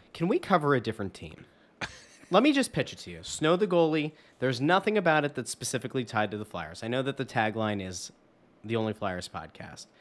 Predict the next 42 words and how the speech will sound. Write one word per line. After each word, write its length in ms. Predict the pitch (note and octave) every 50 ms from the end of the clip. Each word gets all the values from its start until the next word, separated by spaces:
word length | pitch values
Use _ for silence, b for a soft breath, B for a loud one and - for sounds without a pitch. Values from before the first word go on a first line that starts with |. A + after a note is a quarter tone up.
| b b b b b b b -
We 140 | D3 D#3 D3+
could 140 | E3 D3+ C3+
just 260 | D3+ D3+ D3 - D3+
as 100 | C3+ C#3
easily 340 | C#3 C3+ A#2+ B2+ B2+ C3 B2
make 280 | A#2+ A#2 A#2 A2+ -
this, 260 | A#2 A2 G#2+ - -
like, 220 | - G2+ F#2+ F2 -
the 80 | - A#2
Only 240 | A#2+ A#2+ A#2+ A#2+ A2+
Rangers 480 | A2+ A#2+ B2 B2+ A#2+ G#2+ A2 G2 - -
podcast. 560 | - F2 D#2 E2 - - D2 D2 - - -
We, 100 | G#2 - - -
we 80 | A2 A2+
even 200 | A#2+ C3+ C3 C#3
have 160 | C3 C#3 C3
Elite 200 | C3 C3+ C#3+ C3
Sports 320 | - - - C3+ B2+ - -
New 80 | B2+
York 340 | B2+ A#2+ B2+ A#2+ G#2 F#2 -
that 120 | - F2+ F2
we 80 | G2+
could 140 | F#2 A2 F#2
put 260 | - - A#2+ F2+ -
the, 260 | - A#2+ A#2 A#2 A2+ A#2
the 80 | - G#2
podcast 480 | A2+ A2+ G#2+ F#2+ - G#2+ F#2+ - -
onto. 340 | F2+ F2 F2+ - - D2+ B1+ B B B B B B B B
We 100 | - A#2+
could 140 | A2 A2+ G#2
talk 240 | - A#2+ A2 A2+ A2+
to 100 | - C3
our 100 | B2 A#2
friends 260 | A2+ - A#2+ A#2+ A2+
at, 140 | A#2+ A2+ A2
at 40 | G#2
Mile 220 | G#2+ A2 A2+ A2+
High 160 | G#2 A2 A2 G#2+
Sports 400 | - - - A#2 G#2 F#2 - G2
about, 220 | F2 F#2 F2+ F2+
like, 160 | F2+ F#2+ F#2+
doing 260 | - A2+ A2 G#2+ G2+